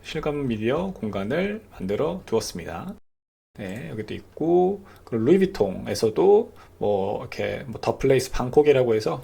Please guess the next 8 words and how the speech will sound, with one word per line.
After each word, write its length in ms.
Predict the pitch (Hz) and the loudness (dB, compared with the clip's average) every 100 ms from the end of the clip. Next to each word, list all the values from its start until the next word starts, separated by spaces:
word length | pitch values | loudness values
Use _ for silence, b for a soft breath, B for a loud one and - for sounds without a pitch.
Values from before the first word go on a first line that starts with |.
| - | -8
미디어 340 | 120 131 156 | -4 4 6
경험을 540 | 143 135 135 135 131 123 | 6 4 2 0 0 -2
연계한 500 | 113 110 120 180 190 | -2 -2 -2 0 -2
뭐 80 | |
전시회부터 800 | 131 110 117 127 107 - 165 190 | -2 -2 0 0 -2 -2 -2 0
레스토랑, 380 | 160 110 - 113 | -2 -2 -2 -4
카페, 480 | 104 90 - 107 180 B B B - | -2 -4 -4 -4 -6 B B B -18
이렇게 420 | - 113 101 - | -8 -4 -4 -6